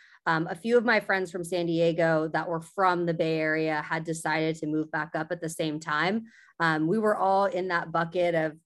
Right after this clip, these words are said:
just had gotten jobs in Southern California. We knew we had to be in tech. So a friend of mine actually, uh, two friends got a job at Salesforce. I got a job at Yelp. And then another one of the women that I moved up to San Francisco with, she got a job at Gilead.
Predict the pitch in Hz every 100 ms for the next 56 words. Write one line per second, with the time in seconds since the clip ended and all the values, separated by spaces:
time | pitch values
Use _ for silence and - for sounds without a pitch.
0 | - 202 196 202 180 185 170 170 165 160
1 | 160 165 170 165 165 165 160 160 160 156
2 | 156 160 160 160 165 170 165 156 160 156
3 | 151 147 160 151 - 165 151 147 - -
4 | - 165 220 208 196 185 185 185 170 165
5 | - 165 165 160 160 _ _ - 165 165
6 | 277 247 226 214 190 175 170 170 165 170
7 | 170 165 175 165 156 - 165 160 156 160
8 | 151 160 156 151 151 - 156 156 156 156
9 | 156 156 156 151 151 151 156 151 151 151
10 | 147 147 151 147 147 - - 156 147 -
11 | - 151 147 - 170 147 147 151 143 156
12 | 160 160 160 160 151 147